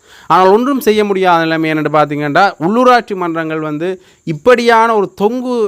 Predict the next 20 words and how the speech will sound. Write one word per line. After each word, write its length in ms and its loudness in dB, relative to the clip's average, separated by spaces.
சபைகளாக 540 2
வருகின்ற 420 -2
பொழுது 380 -2
அவர்கள் 380 4
வந்து 260 -2
கூட்டணி 480 -4
அமைக்க 320 0
வேண்டிய 300 2
ஒரு 120 2
கட்டுப்பாட்டில் 640 2
இருக்கின்றார்கள். 440 -2
அல்-, 380 0
அப்படி 360 0
இல்லாவிட்டால் 580 0
உ-, 260 0
உள்ளூராட்சி 440 0
மன்றங்கள் 320 -4
சரியான 380 -2
முறையில் 260 -2
இயங்காது. 440 2